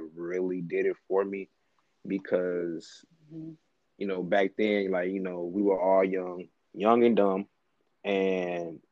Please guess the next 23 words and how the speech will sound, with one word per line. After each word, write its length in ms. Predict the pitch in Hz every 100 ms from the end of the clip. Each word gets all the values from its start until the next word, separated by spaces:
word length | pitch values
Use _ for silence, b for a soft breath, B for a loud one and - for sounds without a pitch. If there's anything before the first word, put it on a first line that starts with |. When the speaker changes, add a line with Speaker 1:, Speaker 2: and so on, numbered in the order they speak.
| -
Speaker 1:
you 160 | -
Speaker 2:
Mm-hmm. 40 | 95
Speaker 1:
know, 280 | 90 90 85
I 180 | 85
was, 460 | 90 92 92 90 85
you 120 | 92
know, 260 | 87 87 87
basically 480 | 87 98 - 92 90
trying 380 | - 95 92
to 120 | 87 87
be 500 | 92 92 90 85 80 _ _ _ _ _ _ _ _ _ _ _ _ -
two 140 | 127
different 300 | 107 101 95
people. 400 | 120 107 - - - _ -
I 120 | 95
was 200 | 92 90
trying 260 | - 110 92
to 60 | 90
be 580 | 87 92 90 90 85 - _ _ _ _ _ _ _ _ _ _ -
the 180 | 90 90
loyal, 720 | 85 92 107 110 101 98 90 _ _ _ _ _ _ _ _ -
honest 340 | 107 107 101
man. 440 | 101 101 101 98